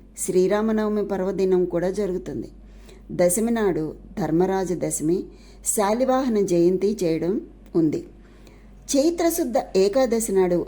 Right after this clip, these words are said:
ఏకాదశి వ్రతాన్ని ఆచరిస్తారు. ఈ రోజునే కామద ఏకాదశిని కూడా జరుపుకుంటారు. ప్రత్యేకంగా స్త్రీలు తమ కోరికలను సిద్ధింపచేసుకోవటానికి ఈ వ్రతాన్ని చేస్తారు.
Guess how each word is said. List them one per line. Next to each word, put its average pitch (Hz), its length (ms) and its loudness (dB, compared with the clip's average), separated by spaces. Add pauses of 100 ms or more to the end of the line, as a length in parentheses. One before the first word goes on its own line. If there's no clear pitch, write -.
ఏకాదశి 220 580 0
వ్రతాన్ని 160 560 0
ఆచరిస్తారు. 175 760 -4 (540)
ఈ 247 160 2
రోజునే 190 600 2
కామద 185 360 -2
ఏకాదశిని 175 720 0
కూడా 156 260 -2
జరుపుకుంటారు. 170 760 -6 (480)
ప్రత్యేకంగా 190 840 0 (120)
స్త్రీలు 185 640 0 (100)
తమ 180 140 2
కోరికలను 190 600 0
సిద్ధింపచేసుకోవటానికి 170 1400 -4 (400)
ఈ 262 140 0
వ్రతాన్ని 196 600 0
చేస్తారు. 175 440 -4